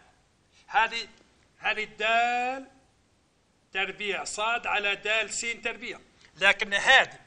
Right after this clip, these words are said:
باش نفاضل بالنسبة إلى صاد. الأول صاد في دال صاد على ع-، في دال سين على دال صاد. زائد الثاني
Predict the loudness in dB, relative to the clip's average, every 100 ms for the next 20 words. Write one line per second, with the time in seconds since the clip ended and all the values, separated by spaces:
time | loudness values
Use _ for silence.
0 | _ _ _ _ _ _ -4 -2 -4 -2
1 | 4 4 4 0 -6 -12 -12 -10 -8 -6
2 | -4 -2 0 4 4 6 10 10 8 2
3 | -12 -12 _ _ _ _ _ _ _ _
4 | _ -4 -2 2 0 -2 -10 -10 0 4
5 | 6 6 6 2 -4 -20 _ _ _ _
6 | _ -12 -8 -8 -2 2 4 4 2 -2
7 | -4 0 4 6 4 0 -4 -2 -2 -2
8 | -4 -6 -8 -10 -14 -14 -6 -4 2 4
9 | 4 0 -4 0 0 2 2 2 2 2
10 | 2 -4 -8 -12 _ _ _ _ _ _
11 | _ _ _ _ _ _ _ _ _ _
12 | _ _ _ _ _ _ _ _ _ _
13 | _ _ _ _ _ _ _ _ _ _
14 | _ _ _ _ _ -20 -14 2 10 12
15 | 12 8 -4 -2 6 8 8 4 -8